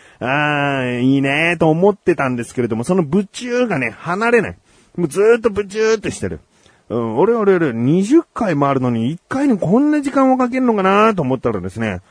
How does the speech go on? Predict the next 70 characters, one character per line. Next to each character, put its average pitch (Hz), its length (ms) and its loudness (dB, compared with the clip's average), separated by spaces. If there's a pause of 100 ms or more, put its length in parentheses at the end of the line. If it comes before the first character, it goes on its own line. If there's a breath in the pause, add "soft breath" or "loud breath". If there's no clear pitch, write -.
(400 soft breath)
ま 220 120 0
あ、 - 40 -4
数 185 340 4
十 170 240 6
秒 151 220 6
し - 60 -8
て 147 100 -2
か 120 100 0
ら 95 80 -4
で 87 80 -8
す 92 80 -12
ね、 110 240 -4 (720 soft breath)
「は 143 160 -6
い」 190 80 -2
っ 190 100 -14
つ - 140 -20
っ - 40 -20
て 92 100 -6
ね、 87 140 -8 (180)
お 123 80 -2
し 151 140 -2
ま 139 100 2
い 123 40 -2
だ 120 80 -4
っ 110 40 -6
た - 80 -16
ん 71 60 -18
で 76 40 -20
す 85 60 -20
ね。 85 180 -12
「え？ 302 240 2 (1000)
チ 285 140 2
ュ 226 200 6
ー 151 60 -4
こ 185 160 2
れ 226 580 -2
だ 233 120 0
っ 220 100 -6
け？ 180 120 2
約 160 200 2
束 147 180 0
し 139 80 -4
た 143 100 0
の」 104 200 0
っ - 20 -10
て - 100 -20
言 98 100 -8
っ - 20 -20
た 104 140 -2
ら、 98 240 0 (300 soft breath)
「二 160 280 2
十 269 160 0
回 175 400 -2
じ 127 80 -4
ゃ - 20 -2
な 143 140 -2
く - 120 -18
て、 131 360 0 (200)
す - 200 -4
ご 247 400 2
く 311 160 0
長 240 320 0
い 233 100 2
の 220 340 4
を 131 100 -2 (100)
一 151 260 0
回 190 220 0
に 120 160 -4
し - 100 -16
た」 101 160 -8